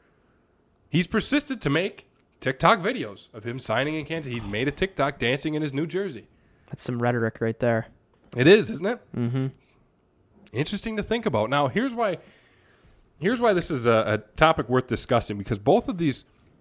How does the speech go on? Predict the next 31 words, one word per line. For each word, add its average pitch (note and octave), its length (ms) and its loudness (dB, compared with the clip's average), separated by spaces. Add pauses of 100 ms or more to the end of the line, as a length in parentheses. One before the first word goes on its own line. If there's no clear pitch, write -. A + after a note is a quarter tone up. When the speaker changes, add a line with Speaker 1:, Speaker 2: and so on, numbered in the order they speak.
(140)
Speaker 1:
TikTok F3+ 480 2
creators - 640 2 (480)
have A#2 100 0
gotten D#3+ 240 6
in C#3 80 2
trouble C#3 280 4
for - 140 -6
some B2 160 0
of A2+ 60 2
their G#2+ 100 2
TikToks - 640 -4 (400)
over A2+ 160 -2
the A#2 80 -4
course A2+ 260 -6
of A2+ 80 -8
their A2+ 160 -4
careers C3+ 460 -2
on A2+ 120 -4
this A#2 120 -4
social A#2 280 0
media A2+ 200 -2
platform. - 440 -4 (380)
Juju C3 500 -2
Smith-Schuster C3+ 760 -2 (1120)
has A#2+ 140 0
made C#3 280 0
videos B2+ 340 0 (360)
dancing D#3+ 440 -2
on A#2+ 380 0 (360)
the A2+ 100 0
logos C3 760 4